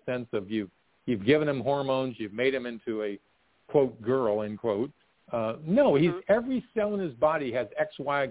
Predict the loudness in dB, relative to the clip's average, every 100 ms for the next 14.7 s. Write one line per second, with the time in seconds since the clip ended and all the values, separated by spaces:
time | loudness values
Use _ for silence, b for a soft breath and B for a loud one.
0 | -4 -4 -4 -4 -6 -8 -6 -2 -2 4
1 | 4 6 4 2 0 0 -2 -2 0 2
2 | 2 2 -2 0 0 2 4 4 2 -6
3 | -4 -4 -4 -6 -6 -8 -6 -6 -6 -8
4 | b b _ -4 -4 0 4 4 4 0
5 | 2 2 4 0 -4 -4 0 2 0 -2
6 | -6 -12 _ -12 0 4 6 4 0 0
7 | 0 2 0 -4 _ -2 -2 0 -2 -2
8 | -2 -2 -4 -4 -8 b b b b 0
9 | 0 -2 -2 2 6 4 2 -8 -14 _
10 | _ _ _ _ 4 4 6 4 2 0
11 | -8 -10 -10 -10 -6 -6 -4 -4 -4 -8
12 | -8 -2 -2 0 -2 -2 -4 -2 -2 -2
13 | -4 0 4 4 4 2 2 2 0 2
14 | 4 4 2 0 0 -4 -6